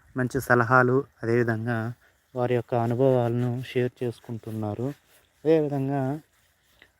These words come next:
ఆ, వారికి వచ్చినటువంటి రిజల్ట్స్ని కూడా మన గ్రూప్లో సెండ్ చేస్తూ ఉన్నారు. వారి యొక్క సమస్యలు అన్నిటినీ పంచుకుంటున్నారు. మీరు కూడా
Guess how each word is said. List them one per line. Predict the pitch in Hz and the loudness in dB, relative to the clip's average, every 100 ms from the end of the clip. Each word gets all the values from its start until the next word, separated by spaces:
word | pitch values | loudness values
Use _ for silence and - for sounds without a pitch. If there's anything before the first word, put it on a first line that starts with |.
| _ _ 123 | _ _ -8
ఆ, | 123 117 113 - _ - | -6 -4 -6 -12 _ -2
వారికి | 135 151 139 139 123 | 2 2 2 -2 0
వచ్చినటువంటి | 120 131 160 160 151 143 139 139 | 2 0 2 0 2 -2 0 0
రిజల్ట్స్ని | 127 123 139 139 147 147 | 2 2 2 2 0 -4
కూడా | 135 123 113 127 143 - - - - - - - - - - | 0 0 2 0 -6 -18 -20 -20 -20 -20 -18 -16 -16 -16 -6
మన | 151 123 127 123 110 | 2 4 4 2 2
గ్రూప్లో | 147 139 127 117 | 2 2 -2 -2
సెండ్ | - 131 127 | 0 0 2
చేస్తూ | 139 - 139 123 | -2 0 2 2
ఉన్నారు. | 120 117 110 120 | 2 2 2 2
వారి | 120 113 113 | 2 2 2
యొక్క | - | -2
సమస్యలు | 117 - 123 131 - 117 113 131 | -8 -2 0 0 0 -2 -2 -4
అన్నిటినీ | 131 123 127 - 120 127 123 - - _ _ 123 | -2 -2 -2 -6 -4 -2 -4 -8 -20 _ _ -6
పంచుకుంటున్నారు. | 120 123 131 127 123 120 110 113 147 _ _ _ _ _ _ _ 131 | -6 -4 -4 -2 0 0 0 -4 -10 _ _ _ _ _ _ _ -2
మీరు | 135 147 | -2 0
కూడా | 151 123 113 | 2 2 0